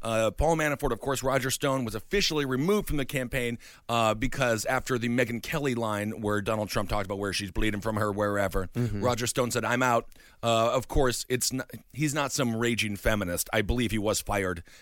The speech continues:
Speaker 1: and just sort of played it off. But he has to be in the background. That's
Speaker 2: Yeah.
Speaker 1: where he, that's where he thrives.
Speaker 2: No,
Speaker 1: He's
Speaker 2: he's
Speaker 1: the
Speaker 2: the man of
Speaker 1: smoking man from X-Files.
Speaker 2: Yeah, he's the man of the shadows.
Speaker 1: He has to be in the shadows.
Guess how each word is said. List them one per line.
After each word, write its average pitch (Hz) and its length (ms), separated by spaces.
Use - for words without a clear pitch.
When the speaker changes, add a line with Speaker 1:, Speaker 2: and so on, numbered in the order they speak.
Speaker 1:
and 113 140
just 110 180
sort 104 140
of 92 100
played 110 240
it 101 120
off. - 360
But 185 100
he 185 120
has 180 280
to 175 120
be 143 220
in 139 200
the 120 60
background. 120 560
That's 156 220
Speaker 2:
Yeah. - 40
Speaker 1:
where 143 80
he, 135 120
that's 143 260
where 117 100
he 117 80
thrives. 139 260
Speaker 2:
No, 151 80
Speaker 1:
He's 127 80
Speaker 2:
he's 139 100
Speaker 1:
the - 60
Speaker 2:
the 135 100
man 151 120
of 135 60
Speaker 1:
smoking 139 140
man 120 180
from 127 140
X-Files. 139 440
Speaker 2:
Yeah, 127 120
he's 120 140
the 135 40
man 139 160
of 123 80
the 113 60
shadows. 98 520
Speaker 1:
He 170 180
has 170 260
to 160 100
be 135 140
in 117 80
the 110 80
shadows. 117 420